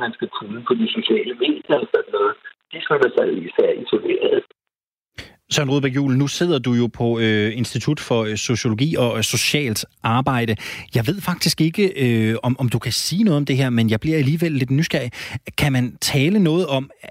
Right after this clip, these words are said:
Speaker 2: er der nogle sociale grupper i samfundet, der er mere udsatte for, for ensomhed end andre?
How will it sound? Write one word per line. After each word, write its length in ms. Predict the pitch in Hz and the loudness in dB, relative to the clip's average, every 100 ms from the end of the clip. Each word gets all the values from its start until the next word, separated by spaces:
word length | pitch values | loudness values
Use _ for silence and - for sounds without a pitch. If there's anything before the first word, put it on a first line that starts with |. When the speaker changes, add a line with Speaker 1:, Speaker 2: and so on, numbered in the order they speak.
| - | -6
Speaker 2:
er 140 | 135 | -4
der 300 | 131 123 120 - | -2 0 0 0
nogle 460 | 143 131 139 196 214 - - - - | 2 4 4 2 0 -4 -20 -10 -2
sociale 560 | - 135 - 214 190 | 0 2 2 0 0
grupper 320 | - 127 160 | 0 0 2
i 60 | 131 | 0
samfundet, 540 | - 123 143 147 120 | 2 0 2 2 2
der 60 | 113 | 2
er 60 | 110 | 0
mere 360 | 110 156 - | 2 2 2
udsatte 540 | 175 185 202 127 113 101 _ - | 2 2 2 0 0 -4 _ -16
for, 280 | - 123 - - | -4 -2 -2 -4
for 80 | |
ensomhed 460 | 120 143 156 147 123 | 0 0 2 2 2
end 80 | 113 | 2
andre? 240 | 104 156 | -2 -4